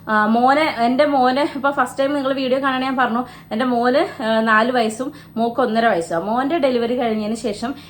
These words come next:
എനിക്ക് ഉണ്ടായിരുന്നു, മോണയ്ക്ക്, ആഹ്, ബ്ലീഡിങ് ഉണ്ടായിരുന്നു. പക്ഷെ ആ സമയം എന്ന് വെച്ചാൽ കൊറോണേന്റെ,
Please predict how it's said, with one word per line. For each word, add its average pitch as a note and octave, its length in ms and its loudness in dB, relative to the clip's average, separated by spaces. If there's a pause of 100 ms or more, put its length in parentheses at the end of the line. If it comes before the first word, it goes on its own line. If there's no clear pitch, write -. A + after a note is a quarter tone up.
(120)
എനിക്ക് A#3+ 500 -2
ഉണ്ടായിരുന്നു, G#3 540 0 (100)
മോണയ്ക്ക്, G#3+ 560 -2 (280)
ആഹ്, G3 240 4
ബ്ലീഡിങ് A#3+ 440 0
ഉണ്ടായിരുന്നു. F#3+ 420 0
പക്ഷെ B3 180 0
ആ C4+ 120 6
സമയം C4+ 240 0
എന്ന് C4 100 -4
വെച്ചാൽ C4+ 140 -4
കൊറോണേന്റെ, B3 880 0